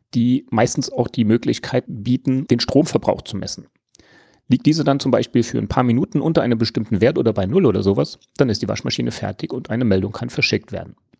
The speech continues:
Wer seine Waschmaschine im Keller stehen hat, ist dafür vielleicht dankbar. Und das ist ja auch nur eine Lösung oder eine Funktion,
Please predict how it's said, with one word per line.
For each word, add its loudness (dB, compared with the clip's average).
Wer 2
seine 4
Waschmaschine 2
im -6
Keller 2
stehen 0
hat, 2
ist -4
dafür -2
vielleicht -4
dankbar. -4
Und 2
das 2
ist -4
ja 0
auch -2
nur 0
eine 2
Lösung 2
oder 0
eine 0
Funktion, -2